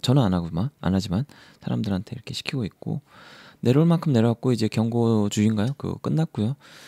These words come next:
요거 이제 보통 경고주의 끝나면은, 어, 이게 기준일이거든요. 그러니까 내일 월요일 날 발표할 수도 있는데, "바로 안 하고 한 며칠 정도 내가 지켜볼 거야"라고 또 경고 문구가 뜹니다.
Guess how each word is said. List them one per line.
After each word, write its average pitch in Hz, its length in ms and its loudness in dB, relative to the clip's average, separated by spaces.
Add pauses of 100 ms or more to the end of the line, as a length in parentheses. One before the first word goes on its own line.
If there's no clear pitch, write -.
(400)
요거 143 200 2
이제 131 160 2
보통 143 340 -2
경고주의 135 460 2
끝나면은, 151 1040 2 (100)
어, 80 400 -4 (220)
이게 110 100 -4
기준일이거든요. 117 800 0 (100)
그러니까 - 220 -4 (180)
내일 104 380 4 (360)
월요일 110 260 0
날 110 80 2
발표할 104 320 -4
수도 - 160 -8
있는데, 82 320 -4 (920)
"바로 117 760 4
안 85 100 6
하고 95 220 0
한 110 160 2
며칠 92 400 0
정도 117 380 2
내가 95 240 0
지켜볼 107 460 -2
거야"라고 90 800 0 (380)
또 - 100 -6
경고 101 320 2
문구가 95 340 2
뜹니다. 131 460 2